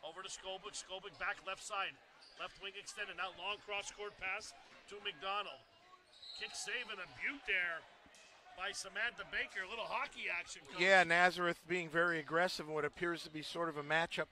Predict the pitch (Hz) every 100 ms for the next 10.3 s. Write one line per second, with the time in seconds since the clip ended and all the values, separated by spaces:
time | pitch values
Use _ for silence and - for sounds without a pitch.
0 | - 185 - 151 180 175 135 - - -
1 | - 131 - 165 170 165 143 147 175 175
2 | 160 - 165 175 160 156 175 160 156 170
3 | 190 143 135 127 - - - - - -
4 | - 147 160 147 160 156 156 160 160 160
5 | 151 139 - 160 - 147 147 160 135 113
6 | - - - 185 - 196 202 - - 151
7 | 180 214 202 202 - - - - 202 226
8 | 202 180 - 220 196 180 190 214 208 -
9 | 180 156 175 214 202 185 175 180 160 160
10 | 220 151